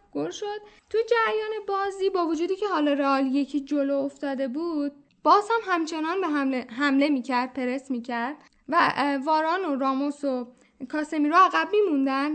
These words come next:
و گفتی تو کار دفاعی خیلی کمک می‌کرد کاسمیرو و از اون ور فولبک ها تو حمله شرکت می‌کردن.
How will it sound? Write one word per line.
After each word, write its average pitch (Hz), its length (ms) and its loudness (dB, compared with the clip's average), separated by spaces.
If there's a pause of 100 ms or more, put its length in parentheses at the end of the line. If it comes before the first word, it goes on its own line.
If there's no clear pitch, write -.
و 254 380 -2
گفتی 285 320 -2
تو 285 140 -8
کار 277 220 -2
دفاعی 277 400 -2
خیلی 254 440 -2
کمک 247 360 -4
می‌کرد 247 260 -6
کاسمیرو 254 720 -6 (640)
و 294 300 4
از 311 200 4
اون 381 80 -2
ور 427 80 2 (140)
فولبک 320 460 0
ها 370 320 2 (100)
تو 370 120 -8
حمله 311 360 2
شرکت 240 460 -4
می‌کردن. 254 600 -4